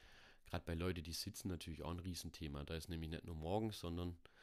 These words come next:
äh, auch im Alltag natürlich ganz, ganz viel, was nicht schön ist. Dann hoffe ich, die Folge hat euch gefallen. Lasst auch gern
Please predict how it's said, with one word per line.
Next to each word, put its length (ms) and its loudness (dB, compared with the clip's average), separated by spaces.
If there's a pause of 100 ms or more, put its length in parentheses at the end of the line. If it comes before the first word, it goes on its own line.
(380)
äh, 20 -2
auch 300 0
im 120 2
Alltag 400 2
natürlich 380 -4
ganz, 240 -2
ganz 180 -4
viel, 300 -6
was 220 -6 (160)
nicht 160 2
schön 300 0
ist. 180 -4 (1800)
Dann 320 8
hoffe 180 6
ich, 100 -4
die 140 -2
Folge 400 2
hat 140 2
euch 220 -2
gefallen. 460 4 (140)
Lasst 400 -2
auch 140 -4
gern 320 -2